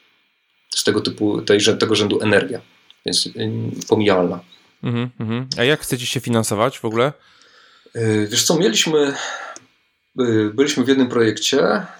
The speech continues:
Speaker 1: y, finansowania, tam już wszystko przeszliśmy sobie merytorycznie, ale okazało się, że formalnie jakby nam to nie odpowiada, więc obecnie finansujemy się sami, bo to nie jest duży problem.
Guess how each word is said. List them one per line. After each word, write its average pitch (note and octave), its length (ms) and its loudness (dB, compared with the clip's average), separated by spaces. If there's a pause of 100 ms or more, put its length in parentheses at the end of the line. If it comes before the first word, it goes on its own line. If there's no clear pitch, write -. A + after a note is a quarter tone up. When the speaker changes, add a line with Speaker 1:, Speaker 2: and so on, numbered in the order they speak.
(140)
Speaker 1:
y, A2 220 -6
finansowania, A#2 760 0
tam G3 240 0
już D3 120 2
wszystko - 280 0
przeszliśmy B2+ 360 0
sobie A#2+ 240 0
merytorycznie, A#2 460 2
ale C3+ 160 2
okazało A#2 340 2
się, A2+ 140 -4
że A2+ 280 2
formalnie A2 520 2
jakby G2+ 240 0
nam G2 140 -6
to A2 100 -6
nie A2 100 0
odpowiada, G#2+ 680 0
więc C#3 160 2
obecnie B2 400 0
finansujemy A2 520 -2
się G2 440 2
sami, D#3+ 400 -2 (460)
bo A#2+ 240 -10
to G2 360 -4
nie G2+ 80 -8
jest G2 160 -4
duży G2+ 180 -6
problem. E3 380 0